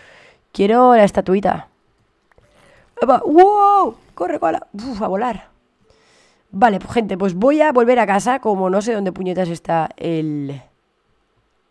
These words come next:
el portal, voy a hacer otro. ¿No? ¿Qué pasa? A ver. Vale, portalcito. Entro por aquí. ¡Wow! <laughs> ¡Oh, oh! Menudo capítulo, gente.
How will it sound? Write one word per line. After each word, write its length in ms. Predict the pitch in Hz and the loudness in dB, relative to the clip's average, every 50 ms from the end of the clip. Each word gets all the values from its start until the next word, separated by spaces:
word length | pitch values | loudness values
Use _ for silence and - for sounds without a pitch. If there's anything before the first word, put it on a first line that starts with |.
| _ _ | _ _
el 120 | - 190 - | -8 -6 -4
portal, 360 | - 175 170 - 175 170 175 | -4 -4 -4 -4 -4 -4 -4
voy 100 | 190 180 | -4 -6
a 60 | 170 | -8
hacer 160 | 160 - - - | -10 -10 -14 -16
otro. 180 | - - - _ _ - - - _ _ _ _ _ _ _ _ _ _ - | -16 -20 -20 _ _ -20 -20 -20 _ _ _ _ _ _ _ _ _ _ -12
¿No? 120 | - - - _ _ _ _ | -12 -12 -12 _ _ _ _
¿Qué 80 | - - | -20 -16
pasa? 220 | - - - - _ _ _ _ _ _ _ _ _ _ _ _ _ _ _ _ _ _ _ - | -16 -16 -16 -18 _ _ _ _ _ _ _ _ _ _ _ _ _ _ _ _ _ _ _ -10
A 60 | 151 | -10
ver. 120 | 139 - _ _ _ - - - _ _ _ _ _ _ _ _ _ _ _ _ _ _ _ _ _ _ _ _ _ _ - | -10 -10 _ _ _ -10 -10 -10 _ _ _ _ _ _ _ _ _ _ _ _ _ _ _ _ _ _ _ _ _ _ -10
Vale, 180 | 139 170 214 | -8 -8 -8
portalcito. 760 | 202 - - - - - - - 254 - - 285 294 311 330 - - | -10 -10 -12 -12 -12 -12 -12 -12 -10 -4 0 2 2 2 0 -2 -6
Entro 180 | - - 175 | -8 -8 -6
por 80 | 170 160 | -8 -8
aquí. 380 | 165 208 262 302 320 330 302 - - - _ _ - | -6 -6 -4 -2 -2 -2 -4 -6 -12 -20 _ _ -16
¡Wow! 640 | 185 196 226 262 269 254 233 208 185 175 170 165 135 - _ _ _ _ _ _ _ _ _ | -12 -8 -2 0 2 2 2 0 -2 -4 -4 -8 -10 -14 _ _ _ _ _ _ _ _ _
<laughs> 540 | _ _ _ _ - - - - - - - | _ _ _ _ -20 -18 -18 -16 0 4 6
¡Oh, 220 | 339 226 - - | 6 6 4 4
oh! 180 | - 285 262 240 | 4 4 4 4
Menudo 300 | 240 262 311 359 320 233 | 2 0 0 0 -2 -2
capítulo, 420 | 185 190 190 233 233 196 180 180 | -4 -4 -6 -6 -4 -4 -4 -4
gente. 340 | 180 208 196 185 170 160 - | -4 -6 -8 -8 -8 -10 -6